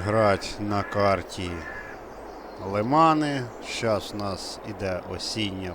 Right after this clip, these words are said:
посівна. Сіємо пшеницю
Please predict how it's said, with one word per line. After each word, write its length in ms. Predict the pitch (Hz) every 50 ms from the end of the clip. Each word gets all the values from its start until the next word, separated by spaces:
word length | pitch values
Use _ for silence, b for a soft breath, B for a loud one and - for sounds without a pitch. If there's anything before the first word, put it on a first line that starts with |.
| - -
посівна. 760 | 92 - - - - 95 92 104 131 156 170 170 165 156 151 - - - - - B B B B B B B B B B B B B B B B B - - - - - - - - - - - - - - - - - - - - - - - - - - - - - - - - - - - - - - - - - - - - - - - -
Сіємо 580 | - - - 123 131 131 123 117 113 110 107
пшеницю 880 | 104 - - - 120 117 120 139 156 160 165 151 - - 147 143 139